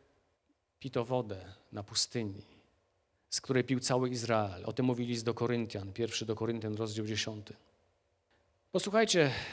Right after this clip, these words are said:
Jezus jest nie tylko światłością, która rozbłysła w tej odnowionej świątyni, ale sam najpierw tą świątynię odnawia.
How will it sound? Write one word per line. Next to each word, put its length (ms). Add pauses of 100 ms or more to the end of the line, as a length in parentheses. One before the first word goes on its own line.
(1300)
Jezus 520
jest 220
nie 80
tylko 220
światłością, 600
która 280
rozbłysła 580
w 60
tej 140
odnowionej 500
świątyni, 600
ale 260
sam 260
najpierw 280
tą 140
świątynię 640 (380)
odnawia. 560